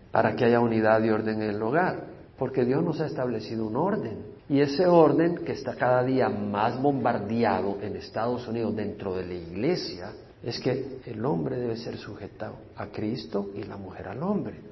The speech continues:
Pero cada vez se está bombardeando ese orden.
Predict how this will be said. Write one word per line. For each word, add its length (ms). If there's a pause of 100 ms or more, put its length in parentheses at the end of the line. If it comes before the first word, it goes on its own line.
(360)
Pero 160
cada 240
vez 160
se 60
está 200
bombardeando 640
ese 200
orden. 400